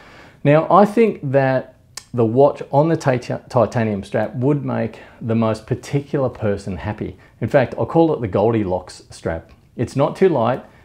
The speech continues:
it's not too heavy, and <laughs> you guessed it, it's just right. Some tool watches feel too light. They look really big, but they feel too light. So, you know, they end up feeling kinda cheap.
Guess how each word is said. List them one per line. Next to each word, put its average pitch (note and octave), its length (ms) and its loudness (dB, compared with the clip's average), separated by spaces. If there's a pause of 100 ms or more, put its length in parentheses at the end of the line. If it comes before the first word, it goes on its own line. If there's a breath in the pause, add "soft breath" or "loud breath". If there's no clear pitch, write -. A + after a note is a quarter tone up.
(140 soft breath)
it's C#3+ 280 -2
not D#3+ 200 -2
too D#3 160 -2
heavy, F3 460 0
and C3+ 360 -2 (200)
<laughs> - 200 -2
you D3 160 4
guessed C#3 360 0
it, A#2 180 0
it's B2+ 320 -2
just A#2+ 460 -4
right. A2 280 -2 (580 loud breath)
Some F#3+ 480 0
tool D3 280 2
watches - 420 -4
feel A2+ 520 -2 (120)
too A#2 300 0
light. F2 420 -6 (100)
They A#2+ 160 0
look D#3+ 360 2
really D#3 420 4
big, A#2 540 2
but B2+ 120 -2
they C3 140 0
feel D3+ 420 0
too - 240 -2
light. G2+ 520 -6
So, B2 680 0
you D#3+ 80 -2
know, B2 140 0
they A2+ 120 -2
end D3+ 280 -2
up F#3 180 -2
feeling A2 600 -2
kinda F2 340 -8
cheap. - 320 -6